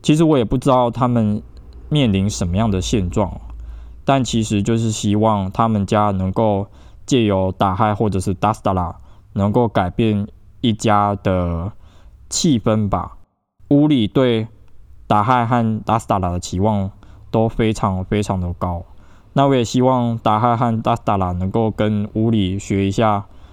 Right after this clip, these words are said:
更多更多的原住民语，因为我在上次去力道部落晚会的时候，哇！我听吉纳胡达斯乌里在讲原住民话的时候，哇，超级超级流-，流利啊，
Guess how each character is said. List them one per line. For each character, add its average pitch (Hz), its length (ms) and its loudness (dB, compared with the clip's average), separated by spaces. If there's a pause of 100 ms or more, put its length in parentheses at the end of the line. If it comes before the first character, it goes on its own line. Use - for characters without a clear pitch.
(320)
更 147 220 2
多 123 240 2
更 123 180 -2
多 113 140 2
的 110 100 2
原 90 220 -2
住 117 140 -2
民 90 280 -2
语， - 220 -8 (380)
因 156 100 2
为 139 60 4
我 - 40 2
在 147 140 2
上 135 260 0
次 123 360 -2 (560)
去 135 260 2
力 135 160 0
道 127 240 2
部 120 240 0
落 120 220 2
晚 87 200 -4
会 113 160 0
的 95 120 0
时 87 240 -8
候， 92 260 -4 (460)
哇！ 127 380 2
我 113 160 0
听 147 260 0
吉 143 180 -4
纳 139 160 2
胡 127 140 0
达 123 160 2
斯 - 160 -10
乌 127 180 0
里 113 160 0
在 117 160 -2
讲 98 300 -2
原 98 180 0
住 131 160 -2
民 104 200 -2
话 113 220 -2
的 101 100 -2
时 - 160 -6
候， 107 200 0 (400)
哇， 135 440 0
超 185 240 0
级 147 160 0
超 156 260 0
级 131 200 0
流-， 127 300 2 (300)
流 135 320 4
利 165 220 2
啊， 101 200 0